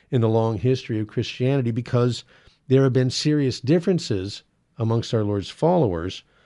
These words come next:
over the meaning of the gospel and, and the Christian way of life. And so divisions, separate groups have appeared. And principally you have the Roman Catholic Church, you have, and then all the, the various, uh,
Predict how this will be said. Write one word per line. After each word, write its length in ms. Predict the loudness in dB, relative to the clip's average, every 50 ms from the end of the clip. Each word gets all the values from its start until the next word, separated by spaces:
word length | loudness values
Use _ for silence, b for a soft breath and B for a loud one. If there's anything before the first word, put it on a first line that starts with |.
| _ _ _
over 160 | 0 2 4
the 80 | 4 4
meaning 260 | 4 2 2 2 2
of 40 | 2
the 60 | 2
gospel 560 | 2 0 0 0 0 -4 -6 -10 -14 -16 -16 _ _ _ _ _ _ _ _ _ _ _ _ _
and, 340 | -8 -6 -6 -6 -6 -8 -8
and 360 | -8 -8 -6 -6 -6 -6 -6
the 80 | -8 -4
Christian 380 | -2 -2 -4 -2 -4 -4 -2
way 120 | 0 0 0
of 120 | 0 0
life. 280 | 0 0 0 0 -2 -2
And 120 | -6 -4
so 260 | 0 0 0 0 0 b b b b b b b b b b b _ _ _ _ _ _ _ _ _ _ _ _ _ _ _ _ _ _ _ _ _ _ _ _ -4
divisions, 560 | -2 2 4 6 4 4 2 0 -4 -6 -8
separate 500 | -10 -6 -4 -2 -2 -2 -2 -4 -4 -2
groups 520 | 2 4 4 6 4 4 0 -4 -10 -6
have 180 | -4 -4 -2 -2
appeared. 520 | -4 -6 -6 -6 -6 -6 -6 -8 -10 -12 -8
And 300 | -6 -4 -4 -4 -6 -8 b b b b b b b b
principally 520 | 0 2 2 2 2 0 -2 -2 0 -2 0
you 140 | 0 -2 -2
have 400 | -2 -2 -2 -2 -4 -6 -8 -10 -10 -8
the 120 | -4 0
Roman 300 | 2 4 4 4 2 2
Catholic 400 | 0 0 -2 -2 -2 -4 -6 -6
Church, 460 | -6 -6 -6 -4 -4 -6 -8 -12 -20 _ _ _ _ _ _ _ _ _ _ _ _ _ _ _ _
you 100 | -4 -4
have, 520 | -2 0 0 0 0 0 -2 -4 -6 -10 _ _ _ _ _ _ _ _ _ _ _ _ _
and 160 | -8 -6 -6 -4
then 160 | -6 -6 -4
all 180 | -4 -4 -4
the, 120 | -4 -6 -10
the 240 | -10 -8 -6 -6 -4
various, 480 | -2 -2 -2 -2 -4 -6 -8 -8 -10 -10
uh, 240 | -10 -10 -10 -12